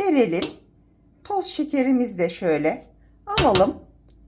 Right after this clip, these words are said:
Bunları bir karıştıralım şöyle çok hafiften.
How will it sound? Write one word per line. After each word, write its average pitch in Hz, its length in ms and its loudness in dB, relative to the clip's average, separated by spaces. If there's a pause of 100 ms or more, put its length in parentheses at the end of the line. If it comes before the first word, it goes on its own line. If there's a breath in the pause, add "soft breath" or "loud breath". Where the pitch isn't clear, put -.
(760)
Bunları 262 400 2
bir 240 120 -12
karıştıralım 196 840 -2
şöyle 165 460 -4
çok - 220 -10
hafiften. 185 760 -4